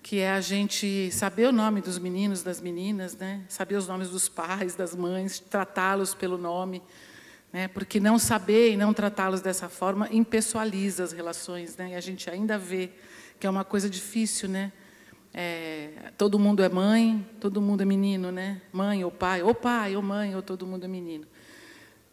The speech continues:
É, então, acho que é uma coisa importante, né? Não sei. Na, claro, na M F também. Então, acho que isso se refere, que eu tô dizendo, já vou terminar, <laughs> ao trabalho básico de todo dia, de todos os adultos na educação infantil, né?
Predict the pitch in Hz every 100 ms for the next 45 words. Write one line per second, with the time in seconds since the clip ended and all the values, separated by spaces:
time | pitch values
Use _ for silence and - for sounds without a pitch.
0 | - 185 180 185 180 185 185 - 180 175
1 | 180 170 - 180 170 180 180 185 - 180
2 | 170 - 165 170 170 - 170 180 - 156
3 | 151 - - - - - - _ - 180
4 | - 160 170 185 180 180 180 214 202 156
5 | 143 - - 190 202 - 220 226 - 220
6 | 233 208 202 208 208 202 - 190 196 175
7 | 170 185 196 190 185 - 175 175 190 185
8 | 185 202 202 - - - - - - -
9 | - 202 214 233 208 226 240 208 220 233
10 | 247 220 220 - 214 208 - 233 240 220
11 | 170 202 226 220 202 214 - 247 311 269
12 | 269 226 226 185 196 202 - 196 - 196
13 | 190 - 190 208 196 - 202 202 - 165
14 | 160 170